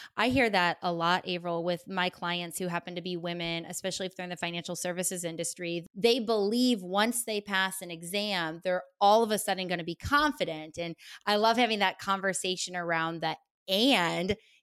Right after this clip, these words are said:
yes, you are going to be more confident. And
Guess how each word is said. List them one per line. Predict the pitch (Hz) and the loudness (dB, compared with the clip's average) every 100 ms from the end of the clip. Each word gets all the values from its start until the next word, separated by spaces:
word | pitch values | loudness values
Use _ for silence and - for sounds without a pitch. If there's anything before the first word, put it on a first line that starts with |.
| _ | _
yes, | 180 285 403 - | 0 2 2 0
you | 233 247 | 2 4
are | 269 359 508 | 6 4 4
going | 349 254 | 2 4
to | |
be | 220 | 2
more | 214 208 | 2 2
confident. | 214 190 185 185 - | 4 2 2 0 0
And | 262 277 240 220 | 2 4 6 4